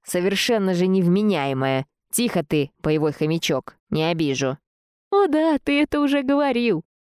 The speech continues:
Возмущённо зашипела ему в грудь, выше не доставала. «Когда пытался стащить с меня полотенце!» «Я и тогда не собирался обижать.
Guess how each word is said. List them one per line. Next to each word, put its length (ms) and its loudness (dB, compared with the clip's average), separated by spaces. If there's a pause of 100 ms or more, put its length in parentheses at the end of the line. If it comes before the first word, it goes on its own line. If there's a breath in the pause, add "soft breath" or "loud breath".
Возмущённо 580 0
зашипела 480 -2
ему 240 2
в 80 -4
грудь, 380 -2 (240)
выше 260 0
не 140 2
доставала. 640 -2 (420)
«Когда 260 0
пытался 480 -2
стащить 460 -4
с 60 -6
меня 260 0
полотенце!» 800 -2 (420)
«Я 200 2
и 40 0
тогда 440 0
не 100 -4
собирался 560 0
обижать. 540 -2